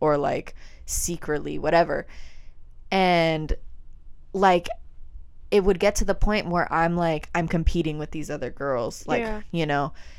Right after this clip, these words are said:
Speaker 1: and that's such a childish mentality to have, you know, and, like, I
Speaker 2: That you're
Speaker 1: obviously
Speaker 2: competing?
Speaker 1: Yeah, and, like, that, "Oh, I want to be with him anyways, even though he has a girlfriend."
Speaker 2: Mm-hmm.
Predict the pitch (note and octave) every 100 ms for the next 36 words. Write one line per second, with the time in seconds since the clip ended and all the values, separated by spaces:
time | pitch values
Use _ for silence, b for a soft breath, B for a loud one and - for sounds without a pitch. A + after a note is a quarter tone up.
0 | b - - E3 D3+ C3+ G#2 F#2 - -
1 | - - - - - - - F#3 F3+ F3
2 | - - F3+ E3 F3 - - F3 D#3+ D#3+
3 | D#3+ - D#3 D3 D3 G3 C4 G#3+ C3 -
4 | - F3+ F3+ F#3+ - - D#3+ D3+ C#3+ C#3+
5 | F2+ - D3+ D#3 - E3 F#3 - D#3 D#3
6 | A3 A3 C#4 b b b - D#4+ C4+ -
7 | G#3 A3 G#3+ G3 - b b - F#3+ F3+
8 | D#3+ F#2 - - - - - - - -
9 | - - G3+ F3+ - F#3 F#3 F#3+ F3+ -
10 | F3 F3+ E3+ G3 F3 - E3 E3 D3+ D3+
11 | E3+ D#3 D#3+ D3 D#3+ E3 C3+ C#3+ D#3 D3
12 | - - A3+ A#3